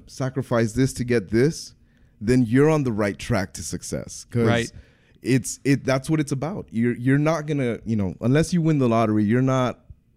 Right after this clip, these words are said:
Speaker 1: we're, we're, we as architecture students aren't well off, ready to go into, you know, hedge fund manager type of role. Like,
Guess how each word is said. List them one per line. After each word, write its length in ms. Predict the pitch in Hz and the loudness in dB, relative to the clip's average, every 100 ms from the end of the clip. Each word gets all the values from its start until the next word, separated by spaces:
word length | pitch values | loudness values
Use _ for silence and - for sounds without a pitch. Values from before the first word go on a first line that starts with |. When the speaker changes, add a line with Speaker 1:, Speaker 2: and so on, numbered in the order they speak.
| _ _ _ - | _ _ _ -4
Speaker 1:
we're, 300 | 127 151 - | 2 2 2
we're, 320 | 110 110 107 | -4 -4 -2
we 360 | 90 104 160 143 | -4 -2 0 2
as 120 | 123 | 2
architecture 520 | 127 127 127 110 - | 0 -2 -4 -6 -8
students 400 | - 113 107 101 - | -8 -4 -2 -4 -2
aren't 300 | 117 117 - - - - - - - | 0 0 -2 -12 -20 -20 -20 -14 -6
well 380 | 113 131 127 | 0 2 2
off, 480 | 120 120 120 113 - - | 0 0 0 -2 -6 -14
ready 260 | 95 120 117 | -2 2 2
to 120 | 117 | 2
go 320 | 90 117 117 | 2 2 4
into, 760 | 113 110 - 113 110 104 98 90 - | 2 0 0 0 2 0 -2 -6 -6
you 120 | 110 | -4
know, 200 | 98 98 | -2 -4
hedge 380 | 85 120 127 - | -2 -2 -2 -6
fund 540 | - 117 113 110 98 | -4 -2 2 0 2
manager 640 | 110 110 117 110 104 113 | 2 4 2 0 0 0
type 280 | 104 110 85 | 0 -2 -2
of 60 | 92 | -2
role. 340 | 92 110 90 | 0 2 2
Like, 200 | 87 90 | 0 -4